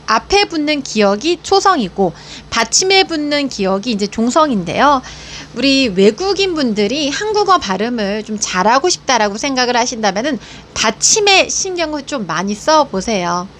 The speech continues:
제가 그 다문화 여성분들 대상으로 이 보이스하고 스피치를 이제 같이 지도를 했는데요.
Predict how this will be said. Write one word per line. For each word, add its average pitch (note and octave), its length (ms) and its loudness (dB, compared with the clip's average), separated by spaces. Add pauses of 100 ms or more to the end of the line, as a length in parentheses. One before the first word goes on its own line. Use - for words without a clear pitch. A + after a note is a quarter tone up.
(500)
제가 B3 640 2
그 G#3+ 260 0
다문화 B3+ 960 2
여성분들 A3+ 540 -2
대상으로 G#3+ 680 0 (420)
이 A3+ 360 -2 (180)
보이스하고 C4 680 4
스피치를 B3 440 -4
이제 G3+ 120 -4
같이 D4+ 380 -2
지도를 G3 380 0
했는데요. B3+ 720 0